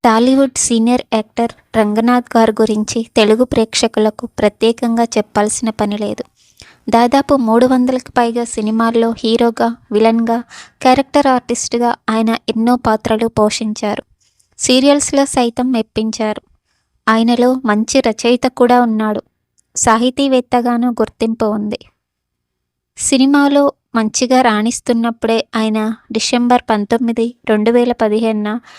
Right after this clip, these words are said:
హైదరాబాద్లోని గాంధీనగర్లో తన ఇంట్లో సీలింగ్ హుక్కు ఉరివేసుకుని జీవితాన్ని ముగించారు. అప్పటికి ఆయన వయసు అరవై ఆరేళ్ళు. ఎటువంటి ఆరోగ్య సమస్యలు,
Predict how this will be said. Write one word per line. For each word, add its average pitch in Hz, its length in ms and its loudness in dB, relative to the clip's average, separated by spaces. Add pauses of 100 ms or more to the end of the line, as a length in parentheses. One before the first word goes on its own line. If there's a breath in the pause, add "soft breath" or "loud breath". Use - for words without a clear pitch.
(240 loud breath)
హైదరాబాద్లోని 254 1000 2 (180)
గాంధీనగర్లో 233 880 0 (240)
తన 226 180 0
ఇంట్లో 220 440 0
సీలింగ్ 233 540 -2
హుక్కు 220 320 0 (160)
ఉరివేసుకుని 226 840 -2
జీవితాన్ని 220 680 -2
ముగించారు. 220 720 -4 (720 loud breath)
అప్పటికి 277 500 -4 (140)
ఆయన 233 280 2
వయసు 220 380 0 (240)
అరవై 220 300 2
ఆరేళ్ళు. 214 480 0 (640 soft breath)
ఎటువంటి 269 480 4
ఆరోగ్య 240 460 4
సమస్యలు, 233 680 -2